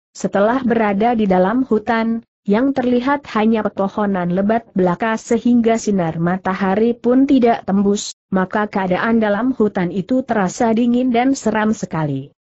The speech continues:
Berbagai pepohonan itu selain tinggi besar, bahkan berbentuk macam-macam dan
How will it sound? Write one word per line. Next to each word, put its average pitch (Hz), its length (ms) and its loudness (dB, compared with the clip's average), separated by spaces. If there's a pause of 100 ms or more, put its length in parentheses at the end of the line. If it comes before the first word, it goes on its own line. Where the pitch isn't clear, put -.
(200)
Berbagai 214 640 2
pepohonan 208 720 -2
itu 208 240 -2
selain 185 480 0
tinggi 202 320 0
besar, 240 480 -4 (160)
bahkan 220 640 0
berbentuk 196 480 0
macam-macam 190 680 -2 (100)
dan 196 180 2